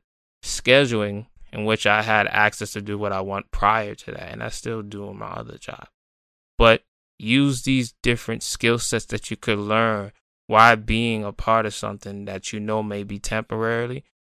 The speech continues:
and you never know. It'll play a huge role in the next thing that God has for you,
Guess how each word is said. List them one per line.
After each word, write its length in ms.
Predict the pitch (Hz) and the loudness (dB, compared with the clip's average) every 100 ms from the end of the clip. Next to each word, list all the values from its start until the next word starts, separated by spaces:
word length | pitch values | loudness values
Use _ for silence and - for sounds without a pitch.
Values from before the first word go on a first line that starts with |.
| _ - | _ -12
and 100 | 104 | -8
you 140 | 107 | -6
never 340 | 110 113 117 | -4 -4 -4
know. 320 | 113 120 107 - | -6 -4 -6 -10
It'll 240 | 98 98 | -10 -10
play 300 | 98 - 110 | -4 -2 0
a 60 | 104 | -2
huge 380 | 101 117 131 120 | -4 -6 -6 -6
role 440 | 110 107 95 - - - - _ _ _ _ _ _ | -4 -4 -6 -10 -14 -18 -20 _ _ _ _ _ _
in 100 | 107 | -10
the 100 | 104 | -8
next 380 | 101 104 107 - | -6 -8 -8 -8
thing 300 | 104 98 98 | -6 -8 -8
that 200 | 95 95 | -8 -6
God 340 | 104 98 101 | 0 0 0
has 380 | - 98 104 101 | -4 -6 -6 -6
for 160 | - - | -10 -12
you, 220 | - - | -12 -16